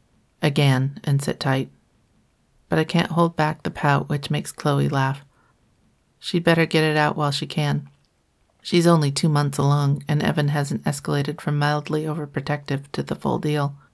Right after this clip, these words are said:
Cole did get me pregnant that first weekend, something he's annoyingly proud of and doesn't hesitate to tell total strangers, much to my dismay. Eventually, I figured out that he really enjoys making me blush.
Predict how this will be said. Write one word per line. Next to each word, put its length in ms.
Cole 220
did 240
get 120
me 140
pregnant 400
that 180
first 300
weekend, 420
something 380
he's 180
annoyingly 640
proud 340
of 220
and 120
doesn't 240
hesitate 500
to 80
tell 200
total 320
strangers, 560
much 280
to 100
my 180
dismay. 520
Eventually, 640
I 60
figured 360
out 220
that 100
he 100
really 280
enjoys 400
making 300
me 100
blush. 420